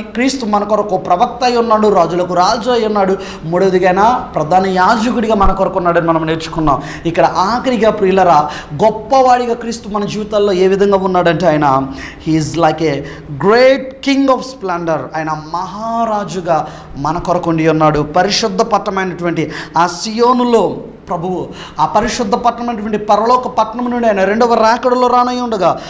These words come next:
ప్రభునందు నా ప్రియ సహోదరి, సహోదరుడా, ఆయన గుణం, ఆయన క్యారెక్టర్ విషయంలో, ఆయన వ్యక్తిత్వం విషయంలో పరిశుద్ధుడు, మహిమ కలిగిన దేవుడు.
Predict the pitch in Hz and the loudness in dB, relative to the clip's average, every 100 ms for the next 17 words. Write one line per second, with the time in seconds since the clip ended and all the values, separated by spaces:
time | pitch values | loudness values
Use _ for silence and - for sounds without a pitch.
0 | - 185 196 220 214 208 202 196 190 185 | -6 -4 -2 -4 -2 -2 -2 -4 -4 -4
1 | 190 175 175 170 175 160 165 165 156 135 | -2 -2 -2 -4 -4 -4 -2 0 2 0
2 | - - - 156 156 - - 147 180 190 | -4 -8 -2 0 0 -4 -10 -4 0 0
3 | 139 - - - 147 156 156 190 202 220 | 0 -4 -12 -8 -4 -4 -4 -2 0 0
4 | 220 208 202 202 190 170 160 156 190 247 | -4 -2 -2 -2 0 2 2 0 -2 -4
5 | - 233 214 220 202 170 - 170 180 180 | -4 -4 -2 -2 -2 -2 0 -2 -2 -6
6 | 165 156 - - - 147 170 202 214 202 | -2 -2 -4 -8 -8 -4 -2 -2 -2 -2
7 | 196 180 185 180 | -2 -2 -2 -2